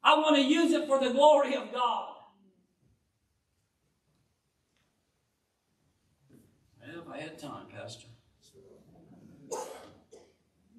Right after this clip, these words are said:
How many know that we all have twenty-four hours in a day? Three hundred and sixty-five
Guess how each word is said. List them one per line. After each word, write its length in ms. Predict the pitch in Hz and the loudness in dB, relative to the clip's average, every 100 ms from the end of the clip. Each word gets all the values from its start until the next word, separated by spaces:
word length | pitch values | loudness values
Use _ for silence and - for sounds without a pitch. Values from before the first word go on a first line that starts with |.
| _ _ _ _ 466 403 - 381 _ 175 _ _ _ _ _ _ _ _ | _ _ _ _ -20 -20 -20 -20 _ _ _ _ _ _ _ _ _ _
How 80 | 165 | -16
many 180 | 196 175 | -8 -6
know 380 | 165 160 160 151 | -2 0 0 -2
that 200 | 139 139 - - _ _ _ _ _ _ _ _ _ 131 | -6 -12 -16 -20 _ _ _ _ _ _ _ _ _ -6
we 100 | 143 | 0
all 220 | 160 143 | 2 2
have 320 | 147 135 - | 0 -4 -8
twenty-four 480 | 147 147 139 139 135 | -8 -8 -8 -8 -4
hours 680 | 143 120 113 110 110 - - _ _ _ | -2 -2 -6 -10 -14 -16 -20 _ _ _
in 100 | 123 | -14
a 100 | 113 | -8
day? 300 | 113 104 - - _ - - - - - - - _ _ _ _ _ _ _ _ _ _ _ _ _ _ _ _ _ _ _ _ _ _ _ | -6 -6 -8 -16 _ -20 -20 -20 -20 -20 -20 -20 _ _ _ _ _ _ _ _ _ _ _ _ _ _ _ _ _ _ _ _ _ _ _
Three 220 | 151 147 | -6 -4
hundred 320 | 147 - 147 | -2 -4 -6
and 120 | 120 - | -10 -12
sixty-five 800 | - - 147 - 143 135 135 | -14 -16 -16 -16 -12 -10 -10